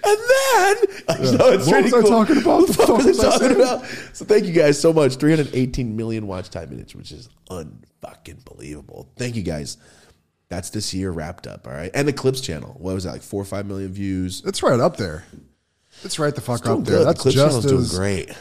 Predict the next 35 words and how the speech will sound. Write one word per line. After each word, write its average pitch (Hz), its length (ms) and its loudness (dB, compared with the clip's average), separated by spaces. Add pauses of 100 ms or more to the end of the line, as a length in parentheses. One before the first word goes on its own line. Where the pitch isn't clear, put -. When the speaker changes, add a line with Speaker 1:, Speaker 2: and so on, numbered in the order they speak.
(100)
Speaker 2:
watching 170 320 -2
that 156 120 0
Clips 156 220 0
channel 120 340 -2
supports - 480 -8
just 135 220 -10
as 131 80 -12
much 127 200 -8
as 101 60 -14
that 117 160 -8
main 107 200 -8
channel. 90 340 -10
Let 104 180 -8
that 156 100 4
Speaker 1:
Pretty 127 160 4
Speaker 2:
shit 147 120 0
Speaker 1:
crazy. - 340 -2
Speaker 2:
run. - 120 -16 (120)
Yeah. 117 120 -12
Speaker 1:
So 78 260 -12 (420)
thank 131 200 -2
you 98 60 -6
guys. 87 220 -4
We 98 40 -6
just 95 120 -4
wanna 107 100 -2
say 95 120 -4
thank 110 280 -4
you. 98 60 -2
This 98 180 -6
is 95 60 -10
the 92 60 -4
year 98 240 -6
wrap 95 360 -4
up, 104 220 -2